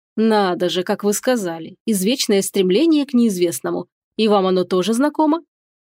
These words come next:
«Конечно, как всякой живой твари», рассмеялась она. «Вот мы и пришли, спасибо вам». Он погасил свой магический огонёк и открыл Лизавете дверь в её части большого дома.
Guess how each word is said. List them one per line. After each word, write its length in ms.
«Конечно, 600
как 180
всякой 360
живой 240
твари», 400
рассмеялась 600
она. 200
«Вот 300
мы 120
и 20
пришли, 460
спасибо 480
вам». 240
Он 200
погасил 420
свой 200
магический 500
огонёк 420
и 140
открыл 360
Лизавете 500
дверь 280
в 40
её 260
части 340
большого 420
дома. 280